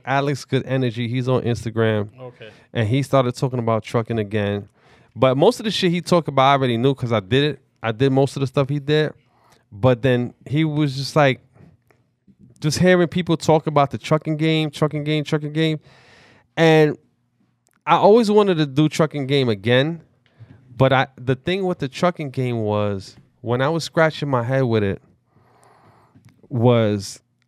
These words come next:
Speaker 1: I had P T S D with the whole partnership and me starting the trucking thing.
Speaker 2: Yeah.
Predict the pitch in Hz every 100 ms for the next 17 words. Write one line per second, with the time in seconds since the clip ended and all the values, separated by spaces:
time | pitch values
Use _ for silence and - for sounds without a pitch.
0 | - 123 139 135 123 - _ - 147 -
1 | 135 123 104 135 123 107 107 101 110 95
2 | 120 78 110 - 113 104 - _ _ _
3 | - 107 113 113 - 113 90 98 - 107
4 | 98 92 - 131 127 113